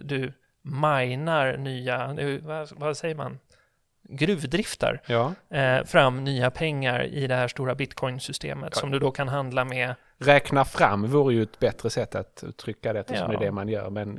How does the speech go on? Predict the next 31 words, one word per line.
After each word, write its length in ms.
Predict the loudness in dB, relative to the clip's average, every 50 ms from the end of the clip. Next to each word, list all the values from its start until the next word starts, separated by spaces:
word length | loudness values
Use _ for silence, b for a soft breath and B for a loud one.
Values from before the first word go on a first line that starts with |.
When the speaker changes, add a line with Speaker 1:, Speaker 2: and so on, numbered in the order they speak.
| -10 -4
Speaker 2:
gruvdrift 580 | 0 0 0 0 0 0 0 -2 -2 0 0 0
är 100 | 0 2
allegorin 540 | 0 -2 -6 -4 -2 -2 -2 -2 -2 -4
vi 100 | -8 -8
kör 180 | -6 -6 -8 -8
på. 260 | -8 -10 -12 -10 -10 B -14 B B B
Speaker 1:
Och 120 | 4 6 6
den 120 | 6 4
här 220 | 4 4 4 4 4
är 40 |
intressant 580 | 0 -2 -4 -4 -4 -2 0 0 0 0 -2 0
därför 260 | 0 0 2 4 2
att 100 | 2 2
den 180 | 2 -2 0 0
är 80 | -2
inte 200 | -2 -4 -4 -6
temporär. 720 | -2 0 0 0 2 2 4 6 6 6 6 2 2 -2 b b b b b b
Den 160 | 0 0 2 2
är 40 |
inte 160 | 0 2 2 4
heller 260 | 6 6 4 4 0
begränsad 520 | 0 2 2 2 2 0 -2 -4 -4 -2
i 20 | -2
geografin, 540 | -2 -2 -2 -2 -4 -2 -4 -6 -6 -4
utan 260 | -6 0 2 0 0 2
tvärtom 480 | 0 -2 -2 0 2 2 2 2 2
så 100 | -2 -2 -2
är 60 | 0
hela 340 | 0 0 0 2 2 2 0
poängen 560 | 0 -2 -2 -2 -2 -4 -4 -4 -4 -2 0
Speaker 2:
Ja. 60 | 2